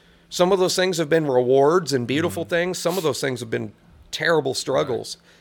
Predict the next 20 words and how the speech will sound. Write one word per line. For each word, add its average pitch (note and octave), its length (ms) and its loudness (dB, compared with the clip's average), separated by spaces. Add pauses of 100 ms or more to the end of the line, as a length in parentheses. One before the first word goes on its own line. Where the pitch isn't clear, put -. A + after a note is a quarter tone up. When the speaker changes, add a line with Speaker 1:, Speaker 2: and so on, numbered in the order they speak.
Speaker 1:
you C3+ 120 -2
know, B2+ 100 4
that B2 160 4
I A2+ 60 2
couldn't - 260 -2
have A#2 80 -10
got C3 220 -4
through C3+ 140 -4
if A#2+ 60 -6
he B2+ 100 -6
wasn't A#2+ 240 -6
preparing C3 420 -4
me. A2 140 -12 (260)
So, E3 200 2
yeah, D3 340 4
I C3+ 140 2
do, D3 540 2 (920)
I E3 120 4
am F#3 140 4
listening, F3 600 0